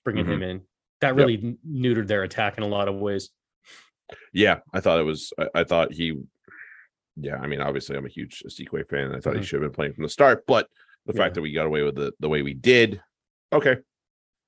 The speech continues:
Speaker 2: He's not, and
Speaker 1: Right.
Speaker 2: Swinson's not in the team this weekend, so.
Speaker 1: Yeah, I, I am actually surprised that, that Jack Walker is, is not, is playing rugby this weekend. I'm kinda, I had
Speaker 2: Yeah, he
Speaker 1: scratching
Speaker 2: looks
Speaker 1: my
Speaker 2: a
Speaker 1: head
Speaker 2: little
Speaker 1: on that
Speaker 2: funny.
Speaker 1: one.
Speaker 2: <laughs> He looked
Speaker 1: Um,
Speaker 2: a little funny on that one.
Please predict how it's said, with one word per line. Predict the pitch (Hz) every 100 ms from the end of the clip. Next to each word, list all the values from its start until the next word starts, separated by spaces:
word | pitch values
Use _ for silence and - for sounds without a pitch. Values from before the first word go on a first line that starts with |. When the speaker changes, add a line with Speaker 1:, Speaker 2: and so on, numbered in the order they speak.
| _ _ -
Speaker 2:
He's | -
not, | 87 -
and | 67 73 73 71 71 67 65
Speaker 1:
Right. | 117 104
Speaker 2:
Swinson's | 82 71 -
not | 82
in | 67
the | 71
team | 80 71
this | 65
weekend, | 71 - - 69
so. | 73 69 - _ _ _ _ _
Speaker 1:
Yeah, | 107 95 101 165
I, | 160 170 165 165
I | 151
am | 143 135
actually | 123 -
surprised | - 120 110 104 101 120
that, | 101 -
that | - 107
Jack | - 101 -
Walker | 107 101 107 95
is, | 90 - - _ _ -
is | -
not, | 110 127
is | 107 92 -
playing | - 113
rugby | 98 98 107
this | 95 -
weekend. | 110 110 107 98
I'm | 123 110
kinda, | 110 101 95 - _ _ _ _ _ _ _ _ _ -
I |
had | 120 117 113 -
Speaker 2:
Yeah, | 90 95 92
he |
Speaker 1:
scratching | 113
Speaker 2:
looks | 110
Speaker 1:
my | 120
Speaker 2:
a |
Speaker 1:
head | 104
Speaker 2:
little |
Speaker 1:
on | 101
that | 101
Speaker 2:
funny. | 82
Speaker 1:
one. | 113
Speaker 2:
<laughs> | 131 - _ _ _ _
He | 135
looked | 117
Speaker 1:
Um, | 104
Speaker 2:
a |
little | 80
funny | 85 78
on | 73
that | 73
one. | 62